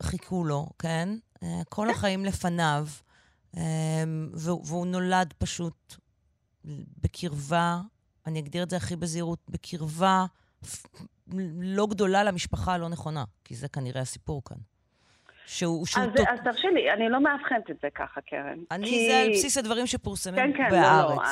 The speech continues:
Speaker 2: אני מסכימה, אני, אני מבינה, אני מבינה שעובדתית הדברים ייתכן שהם נראים ככה,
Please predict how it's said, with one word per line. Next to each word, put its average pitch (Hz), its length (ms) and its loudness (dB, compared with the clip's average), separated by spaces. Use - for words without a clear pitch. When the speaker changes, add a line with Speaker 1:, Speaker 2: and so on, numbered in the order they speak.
Speaker 2:
אני 190 140 4
מסכימה, 180 560 0
אני, 160 180 0
אני 175 80 4
מבינה, 180 500 4
אני 180 160 2
מבינה 190 260 2
שעובדתית 180 800 -2
הדברים 185 580 0
ייתכן 190 440 -2
שהם 185 340 2
נראים 175 280 2
ככה, 147 340 -2